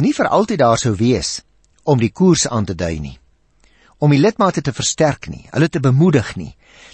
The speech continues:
te reg te wys en te onderrig nie. En daarom dat Paulus, baie interessant, jong bedienaars opgelei het om die leiding in die gemeentes oor te neem. Hy het hulle dan ook aangemoedig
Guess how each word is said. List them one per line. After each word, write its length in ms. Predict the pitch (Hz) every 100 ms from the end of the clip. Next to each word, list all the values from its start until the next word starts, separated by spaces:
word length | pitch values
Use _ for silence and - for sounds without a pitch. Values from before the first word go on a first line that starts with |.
| -
te 120 | 175
reg 240 | 175 233 -
te 120 | 156
wys 300 | 143 175 - -
en 120 | 135
te 120 | 131
onderrig 500 | 123 120 104 123 -
nie. 180 | 90 69 _ _ _
En 160 | - 117
daarom 500 | 95 160 254 95 123 - _ _ _ _ _ - - - -
dat 160 | - 127
Paulus, 520 | - 269 285 247 - -
baie 320 | 92 151 240
interessant, 520 | 214 151 - 180 135
jong 420 | 85 78 135 254 240
bedienaars 560 | 151 143 143 123 - -
opgelei 580 | 254 - - 123 98 80
het 220 | - - _ _ _ _ _ _ -
om 180 | 156 131
die 80 | 127
leiding 480 | 98 139 185 165 147
in 80 | 131
die 120 | 123
gemeentes 580 | 113 104 110 113 107 - -
oor 200 | 123 120
te 120 | -
neem. 320 | 107 90 65 - _ _ _ _ _ _ _ _ _
Hy 120 | - 208
het 100 | 285
hulle 140 | 240
dan 160 | 185 165
ook 180 | 135 -
aangemoedig 680 | 151 196 214 135 135 233 -